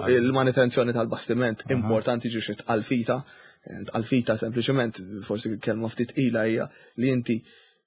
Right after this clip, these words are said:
Speaker 2: tnaddaf il-qiegħ tal-bastiment mill-koċli
Speaker 1: Aha, aha.
Speaker 2: u, u mill-, mill-alga li, li, li tikber
Speaker 1: Li
Speaker 2: ma,
Speaker 1: tikber,
Speaker 2: ma,
Speaker 1: u
Speaker 2: ma l-injam, għax inti għandek bżonn il-ħeffa.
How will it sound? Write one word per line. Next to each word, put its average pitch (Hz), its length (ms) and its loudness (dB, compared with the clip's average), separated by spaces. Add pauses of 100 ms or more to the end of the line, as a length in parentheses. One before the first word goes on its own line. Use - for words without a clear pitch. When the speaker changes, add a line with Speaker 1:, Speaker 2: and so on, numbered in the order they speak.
(140)
Speaker 2:
tnaddaf 131 680 0 (440)
il-qiegħ 123 520 2
tal-bastiment 113 640 0
mill-koċli 151 580 0 (340)
Speaker 1:
Aha, 98 380 -6
aha. 92 240 -8
Speaker 2:
u, 117 400 2
u 110 40 0
mill-, 113 380 -2
mill-alga 131 640 4
li, 127 120 4
li, 113 240 2
li 113 220 2
tikber 139 460 4
Speaker 1:
Li 120 80 0
Speaker 2:
ma, 117 100 2
Speaker 1:
tikber, 113 320 0
Speaker 2:
ma, 120 120 0
Speaker 1:
u - 60 -4
Speaker 2:
ma 123 100 2
l-injam, 135 420 0 (220)
għax - 240 -4
inti 135 440 0 (200)
għandek 120 460 -2
bżonn 110 460 -4 (100)
il-ħeffa. - 480 -2